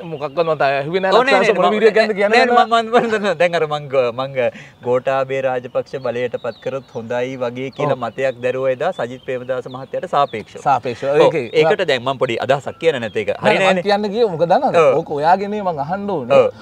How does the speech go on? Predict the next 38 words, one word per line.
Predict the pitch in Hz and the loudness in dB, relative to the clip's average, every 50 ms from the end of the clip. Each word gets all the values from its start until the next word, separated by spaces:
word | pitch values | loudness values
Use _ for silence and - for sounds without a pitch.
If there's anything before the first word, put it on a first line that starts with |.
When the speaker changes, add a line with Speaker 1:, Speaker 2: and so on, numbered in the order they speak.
| - 117 | -12 -8
Speaker 1:
ඕක | 107 - - - - - | -6 -4 -2 -2 -2 -2
අහන්න | 131 127 131 160 180 196 214 233 226 | -2 0 2 4 4 4 2 0 -4
ඕන | 269 269 277 - 523 415 | -4 -2 2 2 2 2
අපි | 403 - - - - | 0 -2 -4 -4 -2
වෙන | - 254 - | 0 -2 -2
චරිතයක් | - 269 262 220 175 196 175 147 - - | 0 0 0 0 2 2 0 0 -2 -6
ඉන්නවා. | 135 117 113 113 104 - | -14 -12 -12 -12 -8 0
Speaker 2:
ඔව්. | - 147 139 120 | 2 4 4 4
Speaker 1:
මං | 180 208 208 | 4 2 -2
ඒක | 196 208 - | -4 -4 0
එයාගෙන් | 175 180 185 208 247 247 220 160 | 4 4 4 4 4 -2 -4 -2
අහන්න | 185 208 196 | -2 -4 -4
හිතාගෙන | 156 147 185 185 180 165 170 | -2 2 4 4 4 4 0
ඉන්නවා. | 175 156 131 135 | -4 -4 -6 -6
මොකද | 135 160 180 | -4 0 0
Speaker 2:
ඔව්. | 147 127 | 2 2
Speaker 1:
එයා | 113 143 180 277 226 226 381 - - - - - | 2 0 0 0 0 -2 -2 -4 -8 -20 -10 -4
Speaker 2:
ඔව්. | - 135 123 | 0 2 2
Speaker 1:
පන්තියේ | 113 135 156 147 190 196 156 | 2 0 -2 -4 -6 -6 -4
ළමයින්ට | 127 123 135 160 175 196 190 | -4 -4 -2 -2 -4 -4 -4
විතරක් | 202 196 208 208 196 190 | -6 -4 0 0 0 0
නෙමෙයි | 190 185 196 202 190 165 | -2 -6 -6 -6 -8 -8
කිව්වේ. | 208 247 311 277 127 | -8 -8 -6 -6 -2
Speaker 2:
ඔව්. | 110 139 143 127 | 0 2 2 2
Speaker 1:
ළමයින්ට | 113 160 180 190 185 180 | 2 2 -2 -2 -4 -10
කිව්වා | 190 240 277 254 160 | -8 -6 -6 -6 -6
ගිහිල්ලා | 151 180 233 - 147 | -6 -6 -6 -4 -4
අම්මලා | 147 180 214 247 262 240 | -2 2 6 6 6 6
තාත්තලාත් | 214 202 185 185 170 170 175 170 | 6 2 2 4 4 4 4 4
Speaker 2:
ඔව්. | - | 2
Speaker 1:
කියන්න | - 127 120 117 | 0 0 0 -2
Speaker 2:
නෑ, | 113 - | -4 0
Speaker 1:
කියලා. | 196 214 180 151 156 185 | 0 0 2 0 -2 -6
Speaker 2:
මං | 196 147 120 117 - | -6 -8 -8 -4 -2
පොඩි | 165 190 233 | 0 0 0
වචනයක් | 160 113 101 - 175 202 220 214 - | 0 -2 -4 -4 -6 -6 -8 -8 -6
කියන්න | - 202 208 240 | -8 -8 -6 -6
කියන්නේ | 226 220 202 | -8 -6 -6